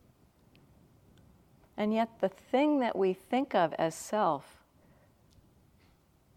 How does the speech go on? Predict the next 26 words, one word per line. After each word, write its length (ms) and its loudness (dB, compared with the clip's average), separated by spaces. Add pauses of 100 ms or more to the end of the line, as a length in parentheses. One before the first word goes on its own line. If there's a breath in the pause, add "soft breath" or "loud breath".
(380)
doesn't 400 -4
exist 640 -4
in 140 -4
the 100 -6
way 180 -2
that 160 -6
we 140 -8
think 320 -14
of 100 -14
it. 220 -16 (720)
It's 140 -10
not 220 -2
that 140 -2
there's 240 -2 (280 loud breath)
nothing 480 0
there. 360 -2
It's 160 -8
not 200 -6
that 160 -4
there's, 240 -4 (460 loud breath)
that, 120 -4 (160)
that 280 -2
there's 220 -2
nothing 640 -2 (140)
that 160 0
exists 640 -4